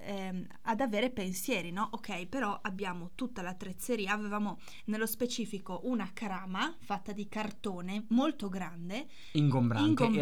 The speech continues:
Speaker 2: assolutamente non portabile a, a
Speaker 1: No,
Speaker 2: piedi,
Speaker 1: era, era
Speaker 2: no.
Speaker 1: una cosa assolutamente
Speaker 2: Cioè,
Speaker 1: impossibile.
Speaker 2: leggera in realtà, ma as-, non, non, non si poteva
Speaker 1: Non si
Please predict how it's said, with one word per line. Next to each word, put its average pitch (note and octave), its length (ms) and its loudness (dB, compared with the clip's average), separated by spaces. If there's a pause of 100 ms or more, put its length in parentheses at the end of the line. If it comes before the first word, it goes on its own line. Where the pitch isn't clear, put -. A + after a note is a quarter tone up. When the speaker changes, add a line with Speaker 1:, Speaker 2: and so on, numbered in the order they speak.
(140)
Speaker 2:
assolutamente D#3 600 6
non D#3 320 6
portabile B2 760 4
a, C3 60 0
a - 460 0
Speaker 1:
No, - 0 - (200)
Speaker 2:
piedi, B3 160 10
Speaker 1:
era, B3 260 10
era B3 160 8
Speaker 2:
no. B3 60 10
Speaker 1:
una A#3+ 120 6
cosa C4 380 0
assolutamente B3 720 0
Speaker 2:
Cioè, - 80 -4
Speaker 1:
impossibile. A3+ 680 6
Speaker 2:
leggera E3 380 10
in B2+ 80 4
realtà, D3+ 320 6
ma C#3+ 180 6
as-, B2+ 220 -2
non, B2 340 4
non, A#2+ 320 2
non B2+ 140 2
si E3 120 4
poteva D3 300 4
Speaker 1:
Non D4 180 6
si - 100 0